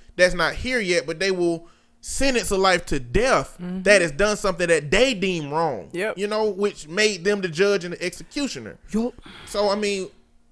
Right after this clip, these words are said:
Speaker 1: there's a lot of conflicting things in our society that make us say, "Hmm, what,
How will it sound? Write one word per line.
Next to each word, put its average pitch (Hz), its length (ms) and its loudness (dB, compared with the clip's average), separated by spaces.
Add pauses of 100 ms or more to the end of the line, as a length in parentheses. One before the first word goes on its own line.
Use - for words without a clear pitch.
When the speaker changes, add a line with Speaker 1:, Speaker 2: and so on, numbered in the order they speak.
(160)
Speaker 1:
there's 233 260 6
a 180 60 4
lot 202 220 4
of 196 80 -4
conflicting 170 460 -6
things 165 280 -4
in 156 100 -6
our 143 240 2
society 143 600 -2
that 135 240 -2
make 147 220 -4
us 139 180 -4
say, 131 440 -4
"Hmm, 143 380 -12 (880)
what, 156 280 -2